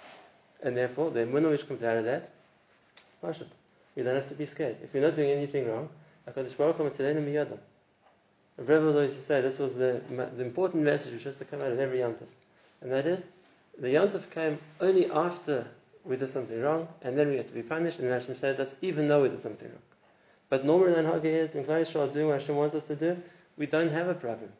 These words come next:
Hashem stops the Goyim in their tracks. They don't even get to punish us. And that's the emphasis in the Seder on Lavan. Lavan was also like Pari. He wanted to do worse. Pari the Gazel al Azcharim, but Lavan Bikesh Lakas Hakol. And Pari succeeded for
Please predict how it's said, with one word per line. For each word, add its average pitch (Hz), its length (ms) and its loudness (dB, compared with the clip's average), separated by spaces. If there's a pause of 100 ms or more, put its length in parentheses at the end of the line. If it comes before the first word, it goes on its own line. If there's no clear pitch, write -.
Hashem 156 240 -4
stops 160 280 -2
the 147 80 0
Goyim 156 260 2
in 139 100 0
their 127 100 0
tracks. 127 360 -2
They 127 80 -4
don't 143 160 4
even 143 180 0
get 151 180 2
to 151 80 -6
punish 107 320 -8
us. - 100 -20 (640)
And 147 100 0
that's 160 200 2
the 165 180 4
emphasis 156 420 -2
in 139 60 -2
the 131 60 0
Seder 147 280 0
on 123 80 0
Lavan. 113 260 0 (320)
Lavan 160 280 4
was 160 120 0
also 185 340 0
like 120 200 -4
Pari. - 160 -10 (260)
He 135 80 0
wanted 139 140 0
to 156 80 -4
do 139 140 -4
worse. 147 300 2 (540)
Pari 170 180 6
the 156 100 8
Gazel 151 240 8
al 139 280 2
Azcharim, 147 380 0
but 139 100 0
Lavan 156 260 2
Bikesh 156 260 -2
Lakas 143 320 0
Hakol. 127 340 -4 (580)
And 135 160 0
Pari 160 260 6
succeeded 156 580 0 (520)
for 120 300 -2